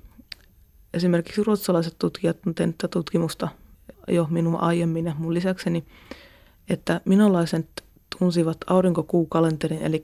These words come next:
tämän tällaisen systeemin, missä lisätään kuukuukausia sitä mukaan, kun tämä kalenteri jää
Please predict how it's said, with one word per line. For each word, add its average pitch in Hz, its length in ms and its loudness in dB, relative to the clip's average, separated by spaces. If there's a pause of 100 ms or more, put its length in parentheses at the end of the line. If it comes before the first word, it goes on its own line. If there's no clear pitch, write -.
(100)
tämän 165 180 0
tällaisen 170 360 0
systeemin, 160 540 0
missä 160 340 -4 (560)
lisätään 175 600 2
kuukuukausia 165 840 4
sitä 165 260 -2
mukaan, 156 340 0
kun 151 200 -6
tämä 151 140 -2
kalenteri 156 500 -2
jää 151 200 -6